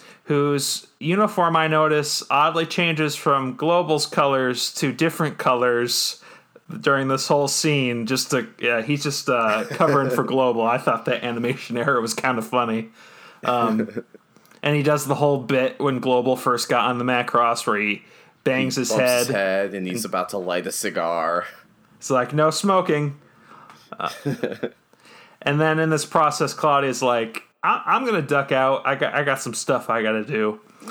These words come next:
Speaker 1: And so there's a huge party in the meantime going on on the deck of the Daedalus.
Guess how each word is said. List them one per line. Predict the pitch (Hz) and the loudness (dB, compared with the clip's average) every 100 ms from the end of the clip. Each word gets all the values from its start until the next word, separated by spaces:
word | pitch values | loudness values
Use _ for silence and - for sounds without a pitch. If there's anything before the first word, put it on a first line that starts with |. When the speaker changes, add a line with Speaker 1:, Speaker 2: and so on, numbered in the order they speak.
| - - - - | -20 -20 -16 -4
Speaker 1:
And | 131 123 120 117 120 - - | 0 2 2 0 -4 -12 -8
so | - 143 135 | 0 2 2
there's | 127 156 147 | 2 2 2
a | 135 | 0
huge | - - 180 190 175 - | 0 -2 -2 0 -2 -4
party | - 160 147 127 110 110 - | 0 2 2 0 -2 -4 -6
in | 139 | -4
the | 135 | -2
meantime | 131 131 131 120 117 | -2 -4 -2 -2 0
going | 135 131 127 | 0 0 2
on | 127 123 | 2 2
on | 120 113 | 0 -2
the | |
deck | 110 131 127 | 0 0 0
of | 117 | -2
the | 110 | -2
Daedalus. | 123 117 110 104 - - - | -2 0 0 -2 -4 -6 -10